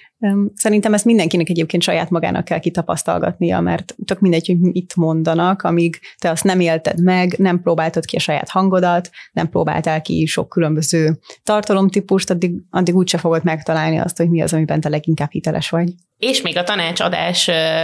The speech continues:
Speaker 2: témájánál maradva, van-e esetleg olyan tanácsod, mivel minket általában vállalkozók hallgatnak, amit mondjuk olyan szempontból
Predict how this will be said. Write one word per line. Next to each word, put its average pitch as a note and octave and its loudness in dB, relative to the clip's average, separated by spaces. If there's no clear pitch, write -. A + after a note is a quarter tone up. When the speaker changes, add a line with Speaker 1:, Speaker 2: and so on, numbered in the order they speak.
Speaker 2:
témájánál E3 -4
maradva, A#3+ 0
van-e A3 -2
esetleg F3+ -4
olyan E3+ 0
tanácsod, A#3 -2
mivel E3+ -2
minket F3 -4
általában E3 -4
vállalkozók C4 0
hallgatnak, A3 -2
amit F#3+ -2
mondjuk F#3 -2
olyan G3 -2
szempontból E3+ -2